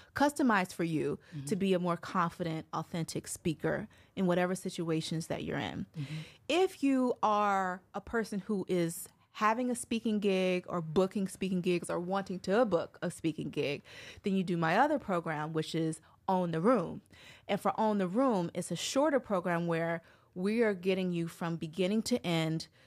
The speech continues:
Speaker 1: building your speech, building your talk, giving you the tools to be confident and to deliver it in the best polished way that you feel strong and ready to go as soon as you get out. So those are the, the coaching programs that I offer.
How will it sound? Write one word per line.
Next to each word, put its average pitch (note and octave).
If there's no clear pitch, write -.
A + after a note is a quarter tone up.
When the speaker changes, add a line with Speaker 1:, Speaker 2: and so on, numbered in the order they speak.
Speaker 1:
building G3
your F#3
speech, E3+
building F#3
your F#3+
talk, D#3
giving F3+
you G#3
the G#3
tools F#3
to -
be F#3
confident E3
and F3
to -
deliver E3
it D3
in F3+
the E3+
best F3
polished F3+
way F3
that D#3+
you E3+
feel E3+
strong D#3+
and D3+
ready D#3+
to E3+
go E3
as D3+
soon -
as D#3
you -
get -
out. -
So G#3
those G#3+
are A3+
the, G#3+
the F#3+
coaching G3
programs E3+
that -
I -
offer. -